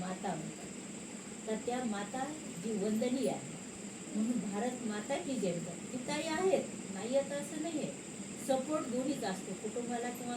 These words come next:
गाडा जर चालायचा असेल संसाराचा तर दोन्ही चाकाची गरज आहे, पण जास्त परिवाराच्या संपर्कात येते ती महिला येते. म्हणून आज सगळ्या मदर्सला एवढंच सांगेल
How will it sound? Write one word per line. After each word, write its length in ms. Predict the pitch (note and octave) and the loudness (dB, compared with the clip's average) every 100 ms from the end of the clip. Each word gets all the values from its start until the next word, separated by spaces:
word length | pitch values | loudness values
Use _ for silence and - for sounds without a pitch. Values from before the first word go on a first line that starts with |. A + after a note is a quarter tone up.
| G#3 | 0
गाडा 260 | F#3 G#3 A3+ | 0 0 0
जर 180 | A#3 | -2
चालायचा 500 | - G#3+ G3 G#3 G#3 | -2 -2 0 0 -2
असेल 180 | G3+ A3 - | -2 -2 -2
संसाराचा 580 | G#3+ G3 G3+ F#3+ A3 C#4 - - - - - A#3+ | -2 -2 -2 -2 -2 -4 -4 -8 -8 -8 -4 0
तर 40 | |
दोन्ही 460 | G3+ B3 C#4 G4 F#4+ | 2 2 2 4 2
चाकाची 560 | B3+ G#3 A3 G#3 A3 | 2 0 2 0 2
गरज 400 | F#3 F#3 F#3 F#3+ | 2 4 2 2
आहे, 160 | G#3 C4+ - - - - A3 | 0 -2 -4 -8 -8 -4 2
पण 160 | G#3 F#3+ | 2 2
जास्त 440 | A#3 F#4 F#4 - F#4 F#4 B3 | 2 2 0 0 2 2 2
परिवाराच्या 680 | A#3 A3+ A3 A3+ A#3 F4+ | 2 4 4 2 0 0
संपर्कात 680 | F#4+ A#3+ G#3 G#3+ G3 G3 F#3 | -2 0 0 0 -2 -2 -2
येते 260 | G3 - A#3 - | -2 -2 -2 -2
ती 60 | F#3+ | 0
महिला 400 | E3+ E3 F#3 D3+ | 0 0 0 -2
येते. 320 | C#3+ - - - - - - G#3+ | -4 -6 -8 -8 -8 -8 -6 2
म्हणून 220 | G#3+ A3 G#3 | 4 4 2
आज 120 | G3 G3 - | 0 -2 -2
सगळ्या 340 | G3 G#3 B3+ D4 | -2 2 2 2
मदर्सला 460 | G#3 F#3+ F#3 G3 G3+ | 0 0 -2 -2 -2
एवढंच 320 | F#3+ A3 A#3 - | 0 0 0 -2
सांगेल 300 | F#3 G3+ | -2 0